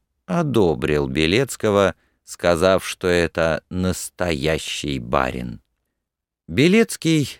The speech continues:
сразу вошёл в обычную жизнь богатого кавказского офицера в станице. На глазах Оленина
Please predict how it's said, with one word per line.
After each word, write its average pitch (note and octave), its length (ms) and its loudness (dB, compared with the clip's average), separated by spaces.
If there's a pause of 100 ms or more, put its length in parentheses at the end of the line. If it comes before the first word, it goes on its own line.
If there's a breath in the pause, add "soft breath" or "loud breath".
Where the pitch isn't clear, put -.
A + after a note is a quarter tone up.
сразу G2 540 0
вошёл F2 460 0
в D#2 60 2
обычную D#2 600 0
жизнь F#2 460 0
богатого D#2 580 0
кавказского D2 800 -2
офицера C#2 540 -6
в - 40 -12
станице. - 720 -8 (920)
На F2 140 0
глазах F2+ 500 2
Оленина E2 720 2